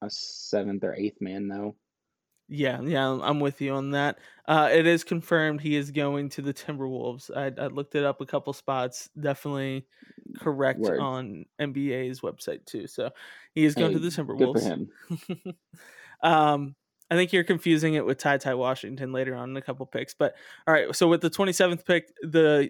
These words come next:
Speaker 2: N-, Miami Heat select Nikola Jovic. Um, I like this fit a lot. I think he, I think he's gonna fit well with this, with that culture. I really, I, he had a really fun interview. If you saw, like, if you watched the interview with him, like,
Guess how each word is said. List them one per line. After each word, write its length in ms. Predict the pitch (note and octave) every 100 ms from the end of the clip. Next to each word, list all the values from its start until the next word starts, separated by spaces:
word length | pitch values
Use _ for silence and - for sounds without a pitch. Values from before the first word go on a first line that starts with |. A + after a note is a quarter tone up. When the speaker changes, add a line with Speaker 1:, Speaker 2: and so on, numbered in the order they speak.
| D#3+
Speaker 2:
N-, 280 | D#3+ D#3+ E3
Miami 380 | D#3 D#3 D#3
Heat 240 | D3+ D#3+ C#3
select 260 | - C#3+ -
Nikola 340 | C#3+ D3+ C#3+
Jovic. 640 | C#3 C#3+ C#3+ D#3 D#3 - -
Um, 460 | D#3 C#3+ C3+ C3+ B2 _ _ _ _ -
I 120 | D3
like 260 | E3+ D3 -
this 160 | C#3
fit 200 | - C#3 C3+
a 40 |
lot. 360 | C3+ C3 C#3+ - -
I 100 | D3
think 200 | C#3+ -
he, 180 | C#3+ -
I 60 | C#3+
think 160 | D3 C#3
he's 160 | C#3
gonna 160 | C#3+ B2+
fit 240 | - A2
well 240 | C3+ C#3+ C3+
with 140 | B2+
this, 260 | G#2 - - D3+
with 200 | D3+ -
that 200 | C#3 -
culture. 540 | D3 C3 - C3+ C3+ _ _ _ _ _ -
I 60 | E3+
really, 420 | F#3+ F3 F3 D#3 -
I, 160 | D3+ - _ _
he 200 | - -
had 140 | G#3+ B3
a 60 |
really 360 | D3+ D#3 E3+ D#3
fun 420 | - D#3 D3+ D3+
interview. 500 | C#3+ D3+ C#3+ D3+ D#3
If 160 | D3+ -
you 100 | D3+
saw, 280 | - C#3+ C#3
like, 320 | C#3 C#3 C3+
if 100 | C#3+
you 60 | C#3+
watched 240 | C#3 C3+
the 120 | C#3
interview 280 | B2+ C3 C#3+
with 140 | C#3 C#3
him, 80 | D3+
like, 200 | C#3+